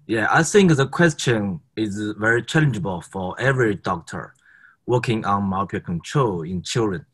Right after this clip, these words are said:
And, uh, it's also interesting to, for most parents with children. As we all know, China has the biggest population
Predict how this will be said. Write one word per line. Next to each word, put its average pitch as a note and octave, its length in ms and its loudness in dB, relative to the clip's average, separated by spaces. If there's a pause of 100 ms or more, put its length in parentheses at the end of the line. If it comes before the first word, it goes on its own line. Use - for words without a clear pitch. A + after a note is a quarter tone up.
(600)
And, B2 400 2
uh, B2+ 280 2
it's C3 160 -4
also F3 340 2
interesting A#2+ 920 -2 (120)
to, G2+ 280 -2
for F#2 280 -8
most G#2 420 -4
parents G2 680 -2
with F2+ 260 -8
children. A2+ 380 -4 (720)
As C3 140 2
we C#3 100 4
all E3+ 140 8
know, C#3 180 6
China C3+ 720 2 (220)
has G#2+ 200 0
the G#2 80 -4
biggest A2 440 0
population G#2 840 -2